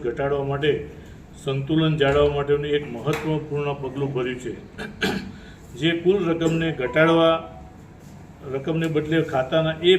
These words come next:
ભાગને ફ્રીઝ કરે છે જે છેતરપિંડીથી અસરગ્રસ્ત હોય. તેઓ હવે આ એકાઉન્ટને બદલે માત્ર છેતરપિંડી સાથે સંકળાયેલી રકમ, ચોક્કસ રકમને જ ફ્રીઝ કરશે. આ ફેરફારનો હેતુ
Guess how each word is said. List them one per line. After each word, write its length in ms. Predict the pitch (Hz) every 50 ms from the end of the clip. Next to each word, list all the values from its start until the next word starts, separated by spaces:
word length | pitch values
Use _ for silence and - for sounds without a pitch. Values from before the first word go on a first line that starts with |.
| -
ભાગને 300 | 143 151 147 147 156 156 143 143
ફ્રીઝ 240 | 135 160 180 - - -
કરે 160 | 156 156 151 135
છે 80 | 147 139 - -
જે 80 | 165 160 165 156 - -
છેતરપિંડીથી 800 | - 135 135 - 190 190 160 165 165 160 160 156 156 160 147 139 123
અસરગ્રસ્ત 540 | - - 170 170 156 143 143 151 143 143 - - - - 139
હોય. 240 | 156 151 131 101 - - - - - - - - 98 101 - - - -
તેઓ 220 | 139 147 156 165 165 170 - - - - - - - - - - - - - - - - 131
હવે 200 | 139 151 175 180 - - - - 156 175
આ 80 | 175 170 160
એકાઉન્ટને 460 | 156 160 165 165 165 165 165 165 160 151
બદલે 200 | 156 151 160 160 147 139
માત્ર 200 | 139 139 139 151 160 151 156 -
છેતરપિંડી 680 | 147 135 - - 180 185 175 175 165 160 156 165 156 -
સાથે 280 | 147 139 135 135 147 147 147 147 139 143
સંકળાયેલી 680 | - - 127 123 - 147 156 156 156 156 156 143 120 117 123
રકમ, 260 | 120 - 170 165 165 156 - 151
ચોક્કસ 340 | 139 - - - 175 151 - 120 127
રકમને 340 | 127 - 175 175 175 185 185
જ 60 | 175 - -
ફ્રીઝ 240 | - 147 147 147 -
કરશે. 340 | 147 151 147 - - 143 107 - - - - - - - - -
આ 120 | 143 165 165 -
ફેરફારનો 540 | - 156 160 156 151 - 156 156 156 156 151 131 131
હેતુ 260 | 135 135 - 160